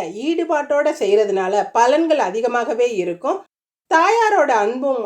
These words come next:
அக்கறையும் இன்னைக்கு மன நிறைவை கொடுக்குங்க. மாணவர்கள் இன்று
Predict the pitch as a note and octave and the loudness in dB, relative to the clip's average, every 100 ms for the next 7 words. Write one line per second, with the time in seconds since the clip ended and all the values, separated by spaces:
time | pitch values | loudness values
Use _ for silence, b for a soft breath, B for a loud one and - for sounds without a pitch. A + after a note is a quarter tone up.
0 | - G3 - A#3 A3 A3 F3+ F3 F3+ F#3 | -8 -14 -6 0 2 2 0 -2 -4 -2
1 | A3 C4+ A#3+ G3+ A#3 A#3 A3 F#3 E3+ F3+ | -2 0 2 4 4 2 0 -4 -4 -4
2 | F3 F3+ F3+ _ _ _ _ _ C4+ E4 | -2 -4 -6 _ _ _ _ _ 2 4
3 | G#4 E4 - B3+ A3 B3+ - _ _ C#4+ | 4 2 -2 0 2 2 -4 _ _ -10
4 | C4+ B3+ | -2 2